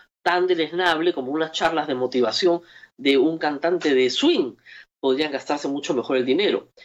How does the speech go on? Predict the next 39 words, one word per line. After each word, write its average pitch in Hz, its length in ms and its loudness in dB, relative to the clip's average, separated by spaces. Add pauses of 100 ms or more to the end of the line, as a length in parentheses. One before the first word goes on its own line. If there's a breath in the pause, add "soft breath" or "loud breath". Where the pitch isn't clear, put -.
(320 loud breath)
Pero 156 140 2
no 190 100 4
olvidemos 311 460 0
que 254 80 -6
también - 280 -6
tenemos 233 320 -4
denuncias 202 480 0
de 160 280 0
mal 226 720 0
uso 220 320 -4
de 131 100 -2
recursos 196 380 -2
públicos 247 600 2 (260 loud breath)
en 180 180 4
el 151 80 -2
sector 180 360 -2
salud 254 400 2
y 175 120 0
en 139 100 -2
el 117 80 -4
sector - 320 -2
interior, 190 540 2 (280 loud breath)
que 143 100 0
son 170 320 0
tan 165 140 2
atendibles 156 560 2
como 117 280 -4
este. - 240 -8 (560 loud breath)
Por 240 140 0
lo 269 100 0
tanto, 339 500 -2 (300)
que 269 80 -2
el 254 200 -6
eje 349 340 0
del 233 180 -2
debate 262 460 -2
no 240 100 0
sean 247 320 -2
banalidades. 208 960 2